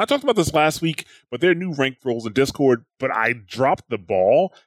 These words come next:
because I never, I meant to put a post in Discord, like a pinned post on how to use them.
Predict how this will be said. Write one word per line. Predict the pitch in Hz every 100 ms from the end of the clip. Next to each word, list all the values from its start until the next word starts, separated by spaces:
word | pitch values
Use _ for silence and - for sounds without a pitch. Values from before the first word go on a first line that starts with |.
| -
because | 127 131
I | 117
never, | 117 120 156 175 160 139 131
I | 131
meant | 135 147 202
to | 160
put | - 139
a |
post | - - 139 160 - -
in | 135 123 127
Discord, | 123 - 135 104
like |
a | -
pinned | 135 131
post | 131 139
on | 101
how | 98 113
to | 101
use | 92 113
them. | 139 151